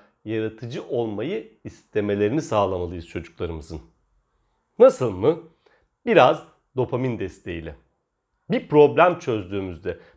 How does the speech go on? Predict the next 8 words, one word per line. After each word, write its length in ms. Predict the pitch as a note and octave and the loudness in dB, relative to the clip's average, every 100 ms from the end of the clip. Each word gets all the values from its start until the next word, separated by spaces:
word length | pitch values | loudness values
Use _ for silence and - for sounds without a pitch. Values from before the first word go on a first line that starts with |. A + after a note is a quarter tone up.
| - | -6
bir 140 | G#3 | -6
şeyi 380 | F#3+ - D3+ D#3 | -6 -4 -4 -2
başardığımızda, 1120 | A2+ - G#2+ G#2 G2 A2+ A2 G2+ F#2+ G2+ F2 - _ _ A2+ | -4 -4 -4 -4 -2 -2 -2 -4 -2 -2 -2 -10 _ _ -4
bir 200 | E3 A3 | -2 -2
şeyleri 600 | - C#3+ A2+ B2+ G#3 - - _ | -2 0 2 2 0 -2 -18 _
yapabildiğimizi 1120 | A2+ A2+ B2+ G#2+ A#2+ G#2+ G#2+ A#2+ A#2+ A#2+ F#3 | -6 -4 -4 -4 -6 -6 -2 -2 -2 -4 -2
gördüğümüzde 920 | A#2+ G#2+ F#2+ F2 F2 F2 E2 C3 A#3+ - - _ _ | 4 4 4 -2 -4 -4 4 8 8 6 -14 _ _
beynimiz 580 | D#3+ A#3+ D3+ A#2 G#3+ - | 0 2 2 0 -2 -4